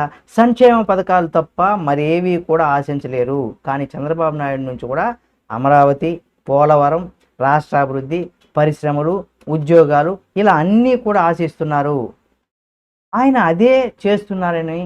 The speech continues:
అందులో ఏమాత్రం సందేహం లేదని జ్ఞానం ఉన్న వాళ్ళందరికీ కూడా అర్థమైపోతుంది అంటున్నారు కొంతమంది.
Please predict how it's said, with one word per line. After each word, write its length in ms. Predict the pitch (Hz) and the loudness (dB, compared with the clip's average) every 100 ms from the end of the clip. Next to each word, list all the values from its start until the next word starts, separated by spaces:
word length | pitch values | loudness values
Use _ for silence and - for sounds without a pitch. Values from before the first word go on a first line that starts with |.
| 180 _ _ 180 | -12 _ _ -4
అందులో 200 | 214 208 180 | 0 2 2
ఏమాత్రం 420 | 220 226 226 226 214 165 | 2 2 2 0 -2 -4
సందేహం 420 | 175 190 180 180 170 | -4 -2 -2 -2 -4
లేదని 360 | 151 151 151 156 170 _ _ _ _ _ | -2 -2 -4 -6 -10 _ _ _ _ _
జ్ఞానం 360 | 135 165 202 220 202 | -2 2 2 2 0
ఉన్న 140 | 190 180 | -2 -2
వాళ్ళందరికీ 400 | 165 165 160 160 | -2 -2 -4 -2
కూడా 120 | 160 135 | -2 -2
అర్థమైపోతుంది 680 | 135 180 190 175 165 160 156 | -2 0 0 0 -2 -2 -6
అంటున్నారు 360 | 147 147 143 147 | -6 -6 -6 -4
కొంతమంది. 440 | 170 147 131 110 | -6 -6 -8 -10